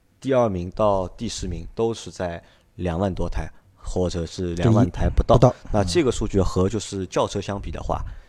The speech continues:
Speaker 1: 其实就少了蛮多。
Speaker 2: 少了很多。
Speaker 1: 因为其实在之前连续两年的就是汽，汽车的销量的排行情况当中，
Speaker 2: 都是S U V排名。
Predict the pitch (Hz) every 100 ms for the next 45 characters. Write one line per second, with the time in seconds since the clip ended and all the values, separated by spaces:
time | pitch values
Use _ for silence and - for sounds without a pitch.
0 | _ - 90 90 98 90 - _ _ _
1 | _ _ - 82 90 101 69 - - 110
2 | 92 87 104 127 156 160 156 156 127 -
3 | 214 220 - 90 95 98 - 123 98 95
4 | 139 175 117 101 95 - 98 87 95 135
5 | 98 - 92 87 - - _ _ _ -
6 | 113 - 107 92 120 123 107 92 92 95
7 | 117 165 147 151 - 151 165 - 113